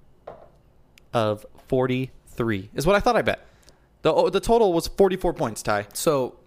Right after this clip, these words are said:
Speaker 2: what happened here, Jay? You gave me the paper. Said forty-three on it. I went up, said over on this game.
Speaker 1: Probably
Speaker 2: Printed it
Speaker 1: changed
Speaker 2: out.
Speaker 1: that morning, yeah.
Speaker 2: Said forty-five on it.
Speaker 1: Forty-four and a half.
Speaker 2: Forty-four and a half on it.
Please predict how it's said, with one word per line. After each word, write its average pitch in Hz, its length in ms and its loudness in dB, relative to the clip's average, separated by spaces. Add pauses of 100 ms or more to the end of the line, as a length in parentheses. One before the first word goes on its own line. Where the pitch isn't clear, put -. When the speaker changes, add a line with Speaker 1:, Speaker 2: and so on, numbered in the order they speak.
(320)
Speaker 2:
what 180 180 0
happened 196 280 -4
here, 123 120 -4
Jay? 104 240 -4 (320)
You 156 120 -2
gave 175 200 0
me 147 320 -8
the 151 80 -6
paper. 135 340 -4 (240)
Said - 200 -4
forty-three 139 420 -2
on 101 100 -6
it. - 140 -14
I 143 40 -2
went 156 180 0
up, - 240 -6 (160)
said 131 320 -4 (160)
over 165 280 0
on 160 80 -4
this 175 140 -4
game. 147 260 -2 (800)
Speaker 1:
Probably 156 220 0
Speaker 2:
Printed 147 160 0
it 127 40 2
Speaker 1:
changed 127 220 0
Speaker 2:
out. 120 40 0
Speaker 1:
that 117 60 -2
morning, 104 340 -4
yeah. 104 200 -6 (680)
Speaker 2:
Said 123 180 -4
forty-five 143 440 -2
on 90 100 -14
it. - 60 -20 (220)
Speaker 1:
Forty-four 139 400 0
and 117 60 0
a 107 40 0
half. 98 380 -2
Speaker 2:
Forty-four 131 300 -4
and 147 80 -4
a 147 100 -8
half 160 200 -2
on 95 100 -6
it. - 60 -20